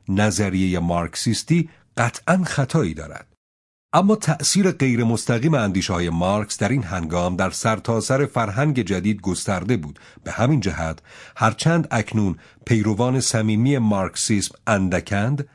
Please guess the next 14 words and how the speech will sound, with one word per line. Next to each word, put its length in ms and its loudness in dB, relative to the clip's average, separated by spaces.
اما 240 4
به 140 0
طور 280 0
کلی 360 -2
در 220 0
عالم 380 2
افکار 460 0
نوین، 460 0
از 180 2
جمله 240 2
در 280 0
ادبیات 500 0
و 60 -2
هنر، 400 0